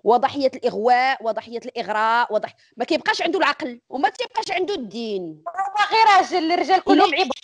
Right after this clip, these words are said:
Speaker 1: إلا عنده الدين، إلا عنده الدين أقوى من المرأة، فلا بد وأن يستحي.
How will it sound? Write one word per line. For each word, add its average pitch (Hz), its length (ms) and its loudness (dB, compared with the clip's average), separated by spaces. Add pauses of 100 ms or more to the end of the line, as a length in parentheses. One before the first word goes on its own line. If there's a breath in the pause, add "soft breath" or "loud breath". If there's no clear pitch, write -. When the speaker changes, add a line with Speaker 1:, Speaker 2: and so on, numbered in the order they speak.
(100)
Speaker 1:
إلا 392 220 0
عنده 370 160 -8
الدين، 370 460 -14
إلا 359 240 -6
عنده 339 200 -4
الدين 311 220 -10
أقوى 359 320 -2
من 330 120 -6
المرأة، 277 520 -4 (520)
فلا 226 240 2
بد 220 300 -4
وأن 339 340 0
يستحي. 349 800 -10